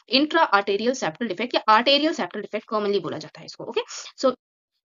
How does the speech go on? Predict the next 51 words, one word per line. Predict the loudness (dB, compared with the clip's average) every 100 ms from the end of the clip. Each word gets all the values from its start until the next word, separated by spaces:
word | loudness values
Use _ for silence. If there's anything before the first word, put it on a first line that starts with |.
| -4
Condition | 0 0 0
को | -2
समझने | 0 0 0
से | 2
पहले | 2
इस | 2
diagram | 0 2 2
को | 2
हम | 0
एक | 0
बार | -2
समझ | -2 -4
लेते | -4
हैं। | -2 -2
आप |
सबको | -2 0 2
पता | 2 -2
है | -2
ये | 0
right | 0
side | 0 -4
है | -4
heart | -4 -4
का, | -4
ये | -2
left | -2 -2
side | -2 -4
है | -4
heart | -4
का। | -4
Right | -2 -2 -2
side | -4 -4
में | -6
हमारा | -4 -6
कैसा | -6 -6
blood | -6 -8
होता | -10 -6
है? | -6 -6 -2 8
Deoxygenated | 8 8 2 -6 -4 -4
blood | -4
होता | -2 -4
है, | -4
जबकि | -4 -4
left | -4 -4
side | -6
में | -6
हमारा | -4 -4
oxygenated | -4 -6 -4 -2 0 -2 -4
blood | -6
होता | -6
है। | -12